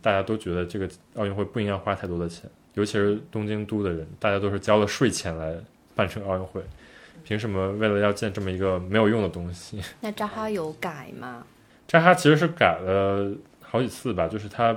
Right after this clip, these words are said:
Speaker 1: 不断地把这个规模缩小，当然后，后来就缩成了一个乌龟的形状。<laughs> 对，对，对。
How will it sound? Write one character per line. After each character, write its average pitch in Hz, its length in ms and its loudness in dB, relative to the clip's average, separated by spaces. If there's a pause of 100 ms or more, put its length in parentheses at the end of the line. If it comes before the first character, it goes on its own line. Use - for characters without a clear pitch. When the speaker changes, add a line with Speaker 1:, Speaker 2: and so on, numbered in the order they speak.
(160)
Speaker 1:
不 107 120 -4
断 120 120 4
地 110 60 2
把 90 160 0
这 92 60 -2
个 92 80 -4
规 110 180 -4
模 101 180 -2
缩 110 240 -4
小， - 220 -12 (880)
当 110 100 -2
然 107 140 0
后， - 240 -12
后 117 140 0
来 104 80 4
就 104 80 -2
缩 110 180 -2
成 104 100 -4
了 101 80 -2
一 101 40 -2
个 104 80 2
乌 107 120 0
龟 107 220 -2
的 101 80 -4
形 95 180 -14
状。 92 160 -14 (680)
<laughs> - 600 -12
对， 98 80 -4
对， 87 100 -4 (100)
对。 101 100 -14